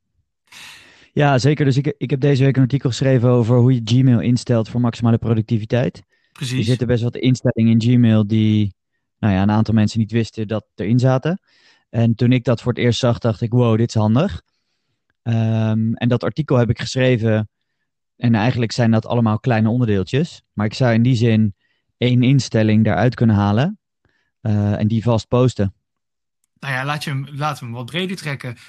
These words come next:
Speaker 2: Dus de vraag is: wanneer op dit moment heb jij in jouw planning de eerste draft van een st-, van een artikel af? Qua, qua relatieve tijd totdat je het gaat publiceren. Snap je wat ik bedoel?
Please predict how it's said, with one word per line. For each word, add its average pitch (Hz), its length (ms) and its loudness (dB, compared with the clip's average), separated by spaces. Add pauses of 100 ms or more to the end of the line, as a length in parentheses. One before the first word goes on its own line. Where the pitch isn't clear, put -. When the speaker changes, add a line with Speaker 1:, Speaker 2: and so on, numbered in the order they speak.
(140)
Speaker 2:
Dus - 420 -10
de 139 160 -8
vraag 180 340 -6
is: 165 320 -10
wanneer 185 640 -6
op 135 140 -10
dit 160 160 -4
moment 151 540 -4 (260)
heb 151 200 -10
jij 156 300 -4
in 151 180 -10
jouw 127 200 -6
planning 151 440 -4
de 131 100 -8
eerste 160 360 -8
draft 131 480 -6
van 143 160 -10
een 139 80 -4
st-, - 320 -14
van 151 200 -10
een 147 80 -10
artikel 139 720 -10
af? - 380 -12 (1200)
Qua, 143 320 -6 (300)
qua 151 200 -6
relatieve 160 560 -4
tijd 165 360 -6
totdat 165 300 -8
je 160 60 -8
het 147 100 -8
gaat 143 160 -8
publiceren. 120 540 -8
Snap 156 140 -8
je 165 60 -10
wat 170 80 -8
ik 156 60 -14
bedoel? 185 280 -8